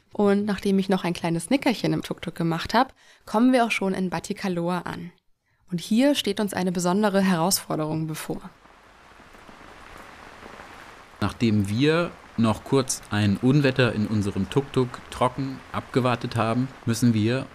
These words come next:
Speaker 2: unser Gefährt schmieren lassen. Das empfiehlt die Leihfirma. Was genau da gemacht wird, wissen wir auch noch nicht. Aber immerhin haben wir das Tuk-Tuk von einer Familie ausgeliehen und kümmern uns deswegen natürlich auch drum,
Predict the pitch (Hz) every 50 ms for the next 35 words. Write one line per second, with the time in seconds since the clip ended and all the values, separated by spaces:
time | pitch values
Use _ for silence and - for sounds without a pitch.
0 | - - 104 104 98 101 95 90 90 - - 104 107 110 107 - - - - -
1 | 104 117 131 117 85 71 62 57 - - - - - - - - - - - -
2 | - 85 - - - 85 - - 113 107 101 - 90 92 95 107 104 - - 95
3 | 78 73 71 69 - - - - - 107 120 123 - - 110 95 95 123 135 123
4 | 110 95 95 90 101 120 127 - - 135 135 135 131 - - - - - - -
5 | - 101 117 123 - 139 123 123 90 - 101 - 104 90 - 71 71 - - -
6 | - - - - - 113 104 95 - - 127 143 139 127 123 131 147 165 160 117
7 | 123 123 120 117 107 110 92 90 - - - 143 135 - - 139 135 - - 113
8 | 104 - - 98 98 95 - - 92 95 110 123 135 123 110 104 - - 95 104
9 | 101 - - 123 127 127 131 131 127 - - - _ _ - 101 101 - - -
10 | 147 147 123 95 57 78 92 87 - - 80 - - 95 87 92 98 92 85 -
11 | - 110 104 101 - - - 104 92 - 120 113 120 127 139 139